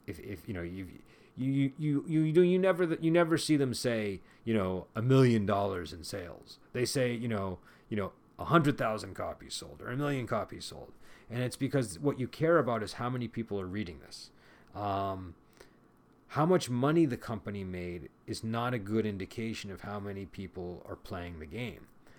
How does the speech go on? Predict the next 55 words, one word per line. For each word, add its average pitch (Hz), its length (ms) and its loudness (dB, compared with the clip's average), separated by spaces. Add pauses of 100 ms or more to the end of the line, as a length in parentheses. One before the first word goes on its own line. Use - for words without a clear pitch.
(220)
Um, 95 340 -4
in 107 80 -8
fact, 143 420 -4
I 107 80 -4
think 143 180 -2
if 110 100 -6
you 113 80 -2
go 98 300 0
to 110 60 2
the, 95 100 -8
and 110 120 -6
I, 117 60 -4
and 123 200 -4
I 131 120 0
hate 147 160 2
to 120 80 -2
harp 98 320 0
on 73 180 -6
this, 69 180 -14
but 78 160 -14
I, 82 200 -10 (160)
I 131 100 -6
think 170 240 -2
it's 160 160 -4
a 151 80 2
really 139 300 0
big 117 360 -6
problem. 123 560 -2
I, 104 280 -6
I, 101 320 -6
uh, 101 300 -4 (540)
um, 95 320 -4
and 107 100 -4
I 110 60 0
know 131 120 4
I 127 60 4
was 117 120 -2
talking 113 380 -2
about 104 420 -2 (600)
the 101 340 -2
Sex - 320 -6
of - 40 -10
the 101 80 -6
Martial 98 340 -6
World 92 260 -6
books, 87 220 -8
and 87 100 -10
I'll 90 60 -10
get 107 240 -8
back 113 260 -6
into 113 220 -6
that 78 320 -8
because 101 260 -10
this 101 160 -8
definitely, 92 880 -8